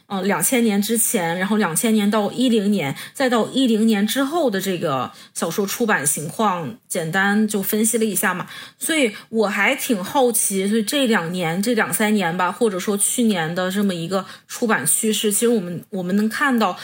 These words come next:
整体上来说是比之前要更好，可能之前一年也就出个这么十几二十来本儿，然后但是去年我们最新看已经达到了，就光说文学这一块儿吧，就已经达到简中这块就四十多本儿了，然后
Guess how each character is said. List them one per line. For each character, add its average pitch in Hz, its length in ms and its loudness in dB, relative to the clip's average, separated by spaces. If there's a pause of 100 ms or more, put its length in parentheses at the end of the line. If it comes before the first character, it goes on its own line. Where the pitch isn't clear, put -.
(160)
整 214 220 0
体 247 220 -2
上 214 200 0
来 185 180 0
说 220 260 2
是 208 440 2 (300)
比 180 200 -4
之 262 220 0
前 196 300 0
要 214 180 2
更 254 260 0
好， 180 200 -2
可 190 120 -4
能 180 140 -2
之 233 120 0
前 196 240 0 (240)
一 269 120 2
年 208 300 4
也 196 120 2
就 196 320 0 (340)
出 254 240 0
个 240 120 2
这 240 100 2
么 233 100 4
十 220 280 0
几 208 120 0
二 208 200 2
十 208 140 -2
来 175 140 2
本 196 160 -2
儿， 113 80 -4
然 170 100 -2
后 208 100 2
但 220 180 2
是 214 100 0
去 240 320 0
年 180 320 0 (360)
我 185 60 -10
们 180 180 -2
最 226 160 2
新 220 280 2
看 208 400 0 (200)
已 190 120 -6
经 202 240 2
达 175 220 -2
到 208 240 2
了， 170 580 0
就 247 140 -2
光 277 300 2
说 302 160 2
文 220 240 2
学 240 160 2
这 208 140 2
一 175 100 -2
块 226 160 0
儿 196 100 2
吧， 156 140 0
就 226 120 2
已 208 100 2
经 180 200 0
达 160 160 0
到 190 140 0
简 180 260 -4
中 185 180 -2
这 214 60 2
块 214 80 2
就 214 100 2
四 247 280 0
十 202 120 0
多 180 160 0
本 180 120 0
儿 110 60 -4
了， 76 60 -6
然 135 80 -2
后 208 160 2